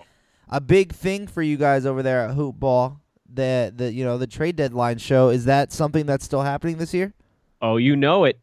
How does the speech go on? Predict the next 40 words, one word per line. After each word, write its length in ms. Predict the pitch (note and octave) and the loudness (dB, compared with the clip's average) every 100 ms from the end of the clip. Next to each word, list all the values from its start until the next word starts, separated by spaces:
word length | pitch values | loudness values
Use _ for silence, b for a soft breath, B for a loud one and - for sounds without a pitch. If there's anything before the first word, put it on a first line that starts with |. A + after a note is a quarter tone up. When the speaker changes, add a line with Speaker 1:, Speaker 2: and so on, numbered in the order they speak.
| - | -2
Speaker 2:
Uh, 400 | B2 A#2+ A#2 A#2 | 0 2 2 2
what 140 | F3+ | 2
are 40 | C#4 | 2
you 180 | C4+ C#4 | -2 -2
doing? 260 | F#3 A#2+ | 0 0
Are 60 | B2+ | -2
you, 140 | G3 | -4
you 200 | D3+ E3+ | -4 0
got 140 | E3+ B2+ | 2 2
a 80 | |
day 240 | G#2+ A#2 D3 | 0 -4 -4
job, 320 | A#2+ F2 F2 | -4 -4 -4
huh? 220 | G#2+ F#2+ F2+ | -4 -4 -4
We, 140 | A#2+ | -2
I 120 | C3 | -2
can't 260 | B2+ B2 A2+ | -2 -4 -6
steal 240 | - B2+ | -6 -2
you 120 | A#2+ G2 | -2 -2
during 260 | F#2+ F#2 | -4 -4
the 80 | F#2 | -4
day 180 | F#2 F#2 | 0 0
anymore. 360 | F2+ D#3+ F3 | 2 2 2
Speaker 1:
No, 40 | - | 2
Speaker 2:
Well, 200 | D#3+ F#3 | 2 2
Speaker 1:
I, 160 | - F3 | -2 -4
I 140 | D#3+ | -2
make 240 | G3 F#3 F3 | -2 -2 0
my 140 | D#3 | -2
own 120 | D#3 | -2
schedule, 340 | - E3 D3+ C#3+ | -4 -6 -4 -4
Dan. 300 | C#3 C3+ C#3 | -4 -6 -8
If 140 | C3+ | -6
you 100 | D#3 | -4
need 240 | E3 E3+ D3+ | -4 -6 -4
me, 60 | |
let 100 | B3 | -2
me 100 | A3 | -2
Speaker 2:
Oh, 40 | D#3+ | 0
Speaker 1:
know. 240 | C#3+ C3+ | 0 0
Speaker 2:
intriguing. 920 | C#3+ - - G3 C#4 G3 A2+ G2 A2 | -4 -6 -12 -10 -4 -2 -2 -4 -14